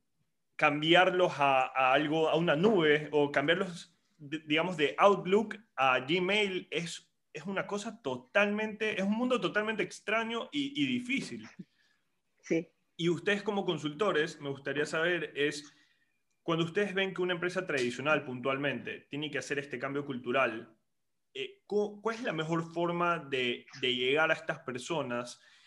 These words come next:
Speaker 1: que tienen, que obviamente son un poco mayores, eh, no, no, no, no conocen tanta tecnología, eh, eh, son un poquito más adversas al cambio.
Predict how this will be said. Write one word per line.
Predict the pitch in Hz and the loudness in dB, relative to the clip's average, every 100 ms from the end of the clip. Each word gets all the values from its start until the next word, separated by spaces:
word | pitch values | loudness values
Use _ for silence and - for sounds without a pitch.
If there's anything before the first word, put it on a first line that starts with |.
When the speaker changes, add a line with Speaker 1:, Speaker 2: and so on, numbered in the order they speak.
| _ _ | _ _
Speaker 1:
que | 135 | -4
tienen, | 131 143 151 156 151 - _ | -2 -2 -2 -4 -10 -20 _
que | - | -4
obviamente | 127 143 147 147 147 147 143 - _ _ _ - | 2 2 2 0 2 4 2 -4 _ _ _ -8
son | 147 147 135 | -6 -4 -8
un | 143 | -10
poco | 127 147 | -6 -2
mayores, | 147 151 208 190 170 185 - - _ | 2 4 6 6 6 2 -4 -14 _
eh, | 131 - - | -8 -6 -6
no, | 127 127 | -8 -12
no, | 135 131 | -8 -8
no, | 131 131 | -8 -8
no | 139 135 135 | -6 -6 -4
conocen | 139 135 147 135 | -6 -6 -8 -4
tanta | 143 143 | -2 -2
tecnología, | 143 147 165 175 202 202 180 175 156 139 | -4 -4 -2 0 0 2 4 6 2 -2
eh, | - 127 | -10 -10
eh, | - 131 | -10 -12
son | - 147 | -6 -4
un | |
poquito | 151 147 151 | -4 -4 -6
más | 156 | -4
adversas | 147 139 139 139 151 | -4 -2 -4 -2 -4
al | 151 147 | -6 0
cambio. | 196 170 139 151 175 | 4 4 2 -2 -4